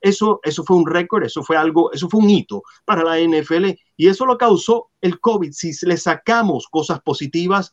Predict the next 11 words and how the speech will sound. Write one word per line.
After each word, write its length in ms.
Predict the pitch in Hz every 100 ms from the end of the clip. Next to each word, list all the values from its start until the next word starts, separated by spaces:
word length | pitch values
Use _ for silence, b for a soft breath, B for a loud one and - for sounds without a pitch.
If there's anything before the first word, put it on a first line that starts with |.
| _
a 120 | - 135
esta 200 | - 151
gran 240 | 147 160
pandemia 460 | 147 131 151 160 147
que 60 |
está 160 | 127 135
afectando 580 | - 120 127 123 117 - B B
a 120 | - 127
todo 300 | 139 117 113
el 80 |
mundo. 380 | 101 92 80 87